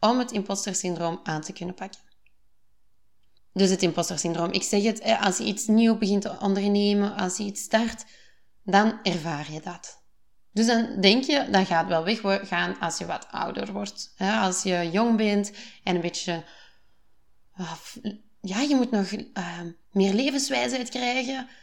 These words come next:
dan kan ik me dat inbeelden dat je dat hebt. Maar als je dan ouder wordt, dan gaat dat wel weg. Ah,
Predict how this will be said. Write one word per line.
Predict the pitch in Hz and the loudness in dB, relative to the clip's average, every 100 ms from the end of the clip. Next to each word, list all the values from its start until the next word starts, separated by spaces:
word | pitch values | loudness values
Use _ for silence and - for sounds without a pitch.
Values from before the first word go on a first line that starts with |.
| - | -16
dan | - 269 | 0 2
kan | 277 269 | 2 0
ik | 254 | 0
me | 240 | 0
dat | 226 | 2
inbeelden | 220 214 190 185 180 | 2 0 0 0 -2
dat | 175 | -2
je | 175 | -2
dat | 165 | -6
hebt. | 160 - - - - - | -8 -14 -16 -16 -12 -2
Maar | 180 | 0
als | 175 | 2
je | 196 | 0
dan | 175 185 | -4 -2
ouder | 247 269 262 | 0 0 -2
wordt, | 233 233 - - | -2 -6 -8 -2
dan | 190 | 0
gaat | 190 185 | 0 -2
dat | 175 | -2
wel | 165 | -2
weg. | 156 190 - 220 | -4 -8 -10 -8
Ah, | 247 262 | -6 -6